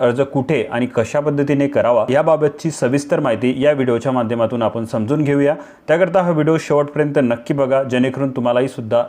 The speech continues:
या योजनेचा लाभ घेता येईल. सर्वात अगोदर आपण हे समजून घेऊया लेक लाडकी योजनेचा लाभ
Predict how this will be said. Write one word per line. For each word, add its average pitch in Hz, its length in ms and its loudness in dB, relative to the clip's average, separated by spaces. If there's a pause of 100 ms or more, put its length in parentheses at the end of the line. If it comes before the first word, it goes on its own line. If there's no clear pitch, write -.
या 135 100 2
योजनेचा 123 480 0
लाभ 113 240 -2
घेता 120 220 -2
येईल. - 100 4
सर्वात 175 200 4
अगोदर 175 280 2
आपण 156 300 -2
हे 147 140 0
समजून 156 380 0
घेऊया 139 320 2 (120)
लेक 131 280 0
लाडकी 135 400 0
योजनेचा 143 480 0
लाभ 120 200 0